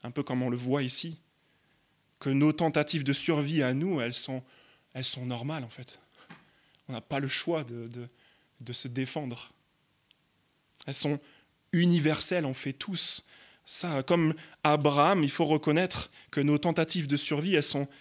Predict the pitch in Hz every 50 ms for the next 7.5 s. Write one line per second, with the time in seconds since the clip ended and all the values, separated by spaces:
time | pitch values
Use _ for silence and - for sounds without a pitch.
0 | - - _ - - - - - 208 - - 196 175 - - 165 170 175 185 170
1 | 147 147 170 185 151 135 135 - - 135 165 165 156 - - - - 165 170 165
2 | 196 185 - _ _ _ _ _ _ _ _ _ _ _ _ _ _ _ _ _
3 | _ _ _ _ - 113 117 104 - - - 127 123 131 185 240 233 143 123 -
4 | _ _ _ _ _ _ _ _ _ _ _ _ _ _ _ 135 143 - - 208
5 | 214 185 214 254 202 - _ _ _ _ _ _ _ _ _ _ _ _ _ _
6 | _ _ _ _ _ _ - 113 113 113 123 120 123 147 170 - - 131 131 131
7 | 131 123 123 120 127 123 - 151 196 208